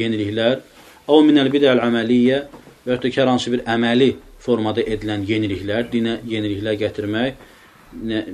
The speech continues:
məsəl üçün, Allah Təalanın və Peyğəmbər sallallahu əleyhi və səlləmin buyurmadığı şəkildə Allaha ibadət etmək. Buyurmadığı, buyurulmayan bir şəkildə, e, ibadət etmək,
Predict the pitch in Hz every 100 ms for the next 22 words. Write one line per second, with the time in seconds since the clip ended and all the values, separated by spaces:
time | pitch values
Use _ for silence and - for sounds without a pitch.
0 | 110 104 110 110 123 113 110 104 117 110
1 | 110 123 135 135 - - - - - 110
2 | - 110 113 123 120 113 107 120 113 110
3 | 123 120 107 127 143 123 113 104 117 -
4 | 107 107 104 127 123 110 107 110 127 127
5 | 113 110 107 90 - 85 - - - -
6 | - - - - - _ _ - 123 127
7 | 117 98 98 95 87 - 123 123 135 127
8 | 120 110 104 110 - 113 131 - - 127
9 | 117 110 110 113 113 117 101 113 151